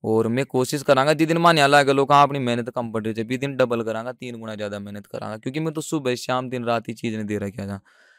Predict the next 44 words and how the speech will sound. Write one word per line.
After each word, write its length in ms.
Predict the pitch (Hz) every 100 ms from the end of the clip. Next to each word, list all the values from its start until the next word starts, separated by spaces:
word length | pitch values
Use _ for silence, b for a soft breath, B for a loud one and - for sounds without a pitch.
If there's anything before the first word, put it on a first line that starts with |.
| b _ 120
और 220 | 127 135
मैं 180 | 147 147
भी 120 | 135
यही 120 | 180
चाहूंगा 360 | 175 170 170 175
आगे 160 | 160 151
से 120 | 156
कि 200 | 165 165 156
थोड़ो 240 | 151 160 156
अतो 300 | 151 - 151
टाइम 320 | 147 139 127
देबो 220 | 123 123
करा 160 | 135 135
गाना 240 | 123 113
ने, 200 | 117 131 _ _ _ _
कि 80 | 143
लोगों 320 | 143 143 139
को 60 | 139
कुछ 180 | 143 139
नई 260 | 135 120
चीज 240 | 107 117 104
मिले। 260 | 104 104 98 _ _ _ _
और 140 | - 117
हमारी 200 | 131 135
हमेशा 300 | 147 120 127
कोशिश 420 | - 135 131 139
यही 140 | 139 147
रह 80 |
जाएगी 220 | 139 131 143
नई 240 | 139 131
चीज 240 | - 131
देवा 260 | 113 120 113
की, 100 | 113
क्योंकि 200 | 117 131
लोगों 400 | 135 131 139 139
नई 200 | 147 147
चीज 200 | 131 139
मिलेगी 340 | 131 123 120 123
तो 120 | 160
लोग 220 | 151 156
अपने 280 | 165 156 123
साथ 160 | 120 117
जुड़े 240 | 113 107
रहेंगे। 240 | 104 101